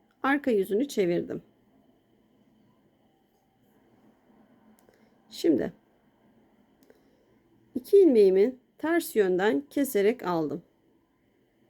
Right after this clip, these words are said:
Tekrar iki ilmeği ters yönden keserek aldım. İki ilmeği ters yönden keserek aldım.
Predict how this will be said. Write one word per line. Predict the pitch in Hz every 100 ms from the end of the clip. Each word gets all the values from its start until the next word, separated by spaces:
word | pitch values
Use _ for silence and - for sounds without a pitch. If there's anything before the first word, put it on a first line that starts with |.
| _ _ _ _ _ _ _
Tekrar | 277 269 - - -
iki | 240 - 330
ilmeği | 240 185 185 247
ters | 277 277 277 -
yönden | 180 170 - 208
keserek | 285 262 214 190 240 - _ _ _
aldım. | 190 175 - - _ - - _ _ -
İki | 254 - 339
ilmeği | 269 233 170 190 -
ters | 254 254 254 196
yönden | 170 165 185
keserek | - 240 - 202 214 226 180
aldım. | 165 147